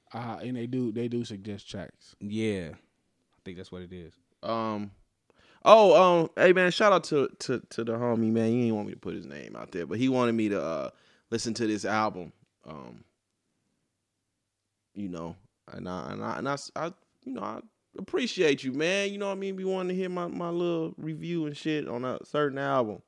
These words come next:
Speaker 2: You didn't wanna hear it on this podcast, though.
Speaker 3: Nah, he ain't want his name out there.
Speaker 2: Okay.
Speaker 3: But you, shout out to him. He
Speaker 1: Is
Speaker 3: didn't,
Speaker 1: it
Speaker 3: he didn't know.
Speaker 1: Never mind, I ain't gonna say.
Speaker 2: Was it a cool
Speaker 1: Nah,
Speaker 2: album?
Speaker 3: Nah, 'cause he, you know, he one of the Mayo homies.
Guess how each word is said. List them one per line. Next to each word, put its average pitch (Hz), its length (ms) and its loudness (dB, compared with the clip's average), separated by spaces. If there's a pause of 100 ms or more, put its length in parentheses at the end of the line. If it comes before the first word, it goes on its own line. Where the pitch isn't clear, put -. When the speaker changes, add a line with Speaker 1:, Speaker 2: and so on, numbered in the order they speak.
Speaker 2:
You 117 80 -8
didn't 113 160 -2
wanna 98 120 -4
hear 104 120 -6
it - 40 -6
on 92 80 -8
this 87 100 -10
podcast, 92 600 -12
though. 85 220 -16 (760)
Speaker 3:
Nah, 95 240 -8
he 92 120 -14
ain't 76 100 -18
want 71 140 -20
his - 100 -20
name 57 340 -20
out - 140 -20
there. - 840 -20
Speaker 2:
Okay. - 240 -20 (380)
Speaker 3:
But 98 240 -6
you, 123 240 -6
shout 120 260 4
out 101 140 0
to 95 80 -8
him. 98 220 -8
He 120 120 -2
Speaker 1:
Is 113 80 -2
Speaker 3:
didn't, 101 80 -4
Speaker 1:
it - 60 -4
Speaker 3:
he 113 60 -6
didn't 82 140 -10
know. 71 120 -18 (720)
Speaker 1:
Never 110 180 -12
mind, 110 180 -18 (100)
I 98 40 -18
ain't 98 120 -20
gonna 110 80 -20
say. 104 140 -20
Speaker 2:
Was 107 160 -10
it 107 80 -14
a 104 40 -12
cool 110 220 -8
Speaker 1:
Nah, 110 120 -4
Speaker 2:
album? 131 160 2
Speaker 3:
Nah, 120 60 4
'cause 123 160 -4
he, 139 140 2
you 131 140 -2
know, 135 140 -2
he 147 100 -2
one 147 160 -2
of 143 60 0
the 143 60 -2
Mayo 156 320 2
homies. 117 500 -4